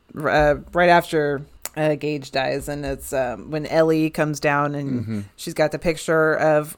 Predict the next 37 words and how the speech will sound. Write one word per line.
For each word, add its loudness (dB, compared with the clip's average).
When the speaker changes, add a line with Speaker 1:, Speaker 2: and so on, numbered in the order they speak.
Speaker 1:
her 2
and -2
him. 0
You 0
know, 2
there's 4
that 4
whole 4
thing 0
that -2
she 0
does, 4
like, 2
you -8
know, -2
the 0
out 4
of 0
the 0
mouths 4
of 0
babes 2
thing 0
where -2
she's -8
like, 0
Speaker 2:
Yeah. -2
Speaker 1:
"I'm -4
gonna -6
carry 2
this -2
picture 2
with 6
me, 2
you -2
know, -2
until 4